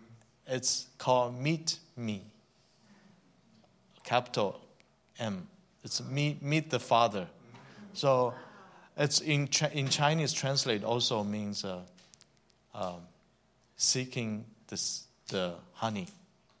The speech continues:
So that's what that is. So you can tell how lively the children draw up the, the picture. It's, it's really,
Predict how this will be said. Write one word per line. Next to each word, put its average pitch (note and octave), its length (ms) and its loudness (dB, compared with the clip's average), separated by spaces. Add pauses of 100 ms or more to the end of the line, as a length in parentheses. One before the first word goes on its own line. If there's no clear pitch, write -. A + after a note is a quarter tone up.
(460)
So G2 420 -4 (640)
that's A#2 220 -4
what A2+ 160 0
that G#2+ 220 -4
is. G2+ 260 -8 (360)
So - 160 8
you G#3 80 10
can F3+ 160 6
tell F3+ 280 12
how D#3+ 280 12
lively D#3 580 8
the A#2 320 2 (320)
children D3+ 500 0
draw B2 220 4
up A#2+ 320 6
the, A#2 180 2 (1200)
the G#2+ 80 -4
picture. C3+ 560 -2 (280)
It's, - 140 -16 (600)
it's A#2+ 260 -2
really, C#3+ 380 4